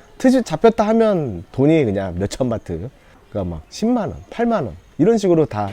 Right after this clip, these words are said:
예상을 하셔야 돼요. 뭐 뒷돈을 준다? 한번 저는 최근에 뒷돈을 준 경험이 없어가지고 그런데 한번 어떻게, 어, 잘 통하고 있는지 그것도 궁금하네요. 그렇습니다.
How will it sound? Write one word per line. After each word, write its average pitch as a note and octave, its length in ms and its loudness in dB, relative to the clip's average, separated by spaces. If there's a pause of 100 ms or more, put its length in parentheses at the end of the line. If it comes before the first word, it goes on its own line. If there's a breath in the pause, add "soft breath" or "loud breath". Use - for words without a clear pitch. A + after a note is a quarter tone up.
예상을 G2+ 320 -2
하셔야 C3 240 -8
돼요. - 140 -14 (680 soft breath)
뭐 G2+ 280 -2
뒷돈을 E3+ 360 4
준다? A#2+ 300 -2 (440)
한번 D3 420 -2 (100)
저는 A#2+ 300 0 (320)
최근에 F3 340 2
뒷돈을 C#3+ 360 4
준 A2+ 160 -2
경험이 A2 280 -2
없어가지고 F2+ 440 -6
그런데 F2+ 340 -4 (640 soft breath)
한번 B2 300 -2 (100)
어떻게, F#2+ 440 -2 (200)
어, E2 140 -14 (140)
잘 F2 340 -10 (180)
통하고 G#3 300 4
있는지 G#2+ 480 0
그것도 G#2+ 300 -2
궁금하네요. A#2 580 -2 (720 loud breath)
그렇습니다. F3 520 2